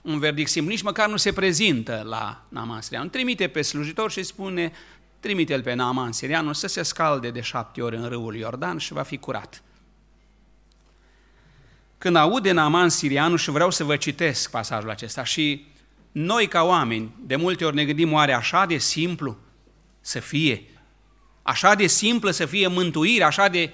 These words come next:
simplă să fie o vindecare de lepră, care era o boală incurabilă, dacă vreți, comparabilă cu cancerul în vremea noastră?” Naaman s-a mâniat când a auzit ce a spus Elisei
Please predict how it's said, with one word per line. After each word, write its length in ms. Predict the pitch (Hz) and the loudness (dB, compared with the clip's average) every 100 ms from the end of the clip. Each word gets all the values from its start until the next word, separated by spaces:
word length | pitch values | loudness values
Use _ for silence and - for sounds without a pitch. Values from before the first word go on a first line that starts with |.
| - | -8
simplă 420 | - - 240 202 | -2 2 2 2
să 120 | 175 165 | 0 0
fie 160 | 202 | 4
o 120 | 185 | 4
vindecare 800 | 151 180 160 160 233 247 196 151 | 4 2 4 2 4 4 4 4
de 120 | 143 | 2
lepră, 460 | 147 175 254 190 135 | 4 2 2 0 -2
care 320 | - - 147 | -2 -2 0
era 160 | 147 170 | 2 2
o 120 | 160 | 0
boală 300 | 131 147 185 | 0 0 0
incurabilă, 720 | 165 160 147 175 226 151 127 - - _ _ _ - - _ _ _ _ | -2 -2 0 0 0 -4 -6 -10 -20 _ _ _ -20 -20 _ _ _ _
dacă 280 | 156 156 160 | -2 0 2
vreți, 280 | 185 - | 2 0
comparabilă 680 | - 156 143 143 175 156 147 | 0 0 2 2 4 2 0
cu 140 | 139 143 | -2 -2
cancerul 480 | - 226 165 139 123 | 2 2 2 -2 0
în 60 | |
vremea 240 | 139 143 123 | 0 0 0
noastră?” 380 | 170 175 - - _ _ _ _ _ - _ _ _ _ _ _ _ _ _ _ _ _ _ _ _ _ _ _ | -2 -4 -8 -16 _ _ _ _ _ -20 _ _ _ _ _ _ _ _ _ _ _ _ _ _ _ _ _ _
Naaman 520 | - 139 139 185 226 170 | 0 2 4 2 0 -4
s-a 360 | - - 139 120 | -4 0 0 0
mâniat 760 | 127 151 127 113 160 - - _ _ _ _ _ _ _ _ _ | 2 2 2 0 -4 -8 -18 _ _ _ _ _ _ _ _ _
când 160 | - 120 | -4 0
a 100 | 113 | 0
auzit 360 | 113 110 143 | -2 0 0
ce 140 | 143 110 | 0 -2
a 100 | 104 | -2
spus 300 | - 135 113 | -4 -4 -4
Elisei 600 | 101 95 - 120 175 | -4 -4 -4 -4 -4